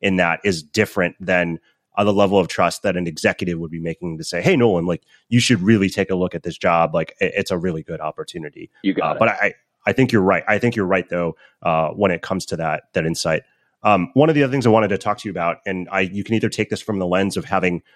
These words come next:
Speaker 1: probably done this in terms of, uh, when you worked in, at, um, Carta or you worked at DoorDash or what you're seeing from the platform now. How do you dis-, how do you kind of figure out what is a work product or a, a project or, you know, the specific deliverables per se, or the types of,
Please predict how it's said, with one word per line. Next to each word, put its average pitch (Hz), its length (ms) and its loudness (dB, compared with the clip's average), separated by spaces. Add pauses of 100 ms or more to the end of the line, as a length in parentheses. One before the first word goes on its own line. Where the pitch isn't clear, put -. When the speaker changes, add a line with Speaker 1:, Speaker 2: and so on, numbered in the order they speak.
(180)
Speaker 1:
probably 147 340 2
done 95 220 2
this 147 180 2
in 110 80 0
terms 95 260 -4
of, 87 160 -8 (320)
uh, 85 160 -2
when 98 160 0
you 98 120 0
worked 95 260 2
in, 90 220 0 (100)
at, 87 340 -2
um, 85 260 -4
Carta 85 460 2
or 92 160 -2
you 82 120 -6
worked 104 280 2
at 90 140 2
DoorDash 87 380 0
or 95 80 0
what 90 140 0
you're 92 100 -10
seeing 95 300 -6
from 92 160 -10
the 80 60 -8
platform 87 440 -8
now. 85 260 0 (400)
How 139 160 0
do 170 80 -2
you 190 80 2
dis-, 131 240 2 (160)
how 143 140 0
do 151 80 0
you 160 100 2
kind 139 220 2
of 95 120 -4 (160)
figure 107 300 2
out 92 380 2
what 104 200 2
is 101 120 4
a 98 60 2
work 90 300 0
product 92 440 0
or 87 300 -2 (100)
a, 90 60 0
a 78 120 -4
project 95 540 0
or, 85 240 -4 (220)
you 107 100 -4
know, 92 100 2
the 90 100 -4
specific - 540 -2 (180)
deliverables 98 640 2
per 98 120 -8
se, 92 280 -2
or 101 160 -2
the 95 80 0
types - 560 -2
of, 92 380 -2